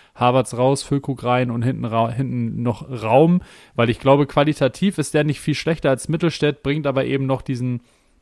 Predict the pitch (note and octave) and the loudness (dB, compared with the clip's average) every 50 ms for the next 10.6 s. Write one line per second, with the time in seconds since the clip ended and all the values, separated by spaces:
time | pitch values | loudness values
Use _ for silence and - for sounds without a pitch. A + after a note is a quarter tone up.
0 | _ _ _ _ _ _ _ _ _ _ - - - - D3 A2+ A#2 A#2 A#2+ - | _ _ _ _ _ _ _ _ _ _ -20 -20 -12 -6 -2 0 0 0 -2 -4
1 | B2+ A#2+ C3 - D#3+ D3+ C#3+ C#3+ - C3+ C3+ D3 E3+ E3+ E3 D3+ C#3+ C#3+ C3+ - | -2 -2 0 4 4 4 4 2 0 0 2 4 4 4 6 4 4 4 2 2
2 | - D#3 D#3 - D3+ C3 A#2 C3+ C3+ C#3+ B2+ - - C3+ C3 B2 - - A#2 - | 0 -2 0 2 2 2 4 4 2 2 2 0 -2 -2 -2 -2 -4 -10 -6 0
3 | D#3+ F3+ F#3+ F3 - - - A#2 A2 A2+ A#2 C#3+ F3 F#3+ - - - - - - | 0 0 0 0 -4 -6 -6 -2 0 0 0 0 -2 -6 -6 -10 -20 -20 -20 -20
4 | _ - - A2+ A#2 A#2+ A#2+ A#2 A#2+ A2+ - C3 A2+ A2+ A#2 - - B2+ B2 C3 | _ -4 0 2 2 2 2 0 -2 -4 -4 -6 -6 -6 -6 -4 -2 -2 -2 -2
5 | C#3 C3+ - - C3+ B2 A#2+ A#2 - - B2+ B2+ B2 A2+ - A#2+ A#2+ A#2 A#2 A#2 | -4 -6 -4 -2 -2 0 -2 -2 -2 0 0 0 0 -2 -4 -4 -2 -2 0 -2
6 | A2+ A2+ A2+ A2+ A2+ A2+ A2 A2 A2 A2 - - - - B2 A2 A2 G#2+ A#2 A2 | -2 -2 -2 -2 -2 -4 -4 -4 -6 -6 -8 -8 -6 -6 -4 -4 -4 -4 -4 -6
7 | - B2 B2 A#2+ A#2 A2+ A#2 A#2 - A#2+ G#2 - - G#2+ - A#2+ G#2+ - A#2+ A#2 | -6 -6 -6 -4 -4 -4 -4 -6 -6 -6 -8 -8 -8 -8 -6 -6 -6 -6 -6 -6
8 | G#2+ - B2 A2+ A2 A2+ - C3+ A#2+ A2 G#2+ A#2 G#2+ - C3 B2+ B2+ A#2+ C3 A2 | -4 -4 -4 -4 -4 -4 -4 -4 -4 -2 -2 -4 -4 -2 -2 -2 -2 -2 -4 -6
9 | A#2 - - A#2+ G#2+ G#2 A2+ A2+ B2 C3 A#2+ A#2 A#2 A#2+ A#2+ A#2 - B2 - - | -6 -6 -4 -4 -2 0 0 0 0 0 0 -2 -2 -2 -4 -6 -8 -10 -10 -6
10 | - A#2+ A#2 A#2 G#2+ - - A#2 A#2 A#2 - - | -6 -4 -4 -4 -4 -4 -4 -2 -2 -2 -4 -8